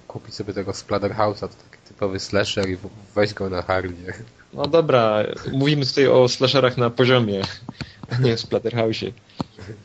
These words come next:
Speaker 2: który chyba pamiętacie recenzję z zeszłego tygodnia, jak-,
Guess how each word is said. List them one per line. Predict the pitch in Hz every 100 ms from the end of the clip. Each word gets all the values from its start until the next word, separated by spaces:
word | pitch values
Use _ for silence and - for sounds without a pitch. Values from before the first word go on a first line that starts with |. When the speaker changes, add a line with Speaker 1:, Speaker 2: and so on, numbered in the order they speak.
| - _ _ _ _ _ - -
Speaker 2:
który | - 104
chyba | 98 110 101 -
pamiętacie | 110 110 110 -
recenzję | 101 95 101 104
z | 104
zeszłego | - 101
tygodnia, | 101 95 101 95 98 87
jak-, | 87 -